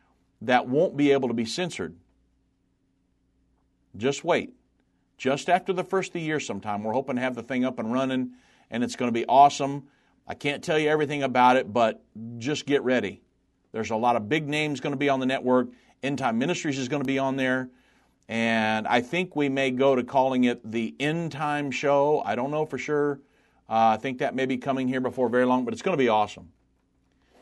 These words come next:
And so, um, just, just wait for that. But censorship, all conservative source, news sources are dealing with this,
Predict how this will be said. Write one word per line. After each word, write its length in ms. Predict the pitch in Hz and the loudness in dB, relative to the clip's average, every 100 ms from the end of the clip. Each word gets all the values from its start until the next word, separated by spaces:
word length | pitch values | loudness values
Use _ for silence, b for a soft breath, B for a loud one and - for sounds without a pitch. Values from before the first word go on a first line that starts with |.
| - | -12
And 220 | 113 113 101 | -4 -2 -2
so, 640 | - 131 117 113 107 95 | 2 6 8 6 4 2
um, 640 | 110 101 98 92 90 85 _ _ _ _ _ | 4 6 4 2 -6 -14 _ _ _ _ _
just, 300 | - 147 - | -2 -2 -2
just 240 | - 139 127 | -2 -2 0
wait 280 | 123 127 - | 0 0 -2
for 100 | 104 | -2
that. 360 | 110 98 - - | 2 2 0 0
But 340 | 175 160 107 - _ _ _ | 8 8 8 0 _ _ _
censorship, 760 | - 190 185 135 107 123 92 _ _ _ _ _ | -4 -2 -2 -4 -4 -4 -4 _ _ _ _ _
all 400 | 165 190 196 185 | 10 12 12 10
conservative 920 | 175 147 123 160 139 123 123 123 117 _ _ _ _ _ _ _ _ _ _ _ _ _ _ _ | 6 -4 -2 2 4 4 2 2 -2 _ _ _ _ _ _ _ _ _ _ _ _ _ _ _
source, 420 | - 151 131 117 | -4 4 4 2
news 320 | 131 147 131 | 0 0 0
sources 380 | 135 113 - 110 | -2 -2 -4 -4
are 140 | 113 | -2
dealing 380 | 113 120 120 110 | 0 0 0 -2
with 140 | 98 - | -8 -8
this, 360 | 87 - - | -12 -12 -20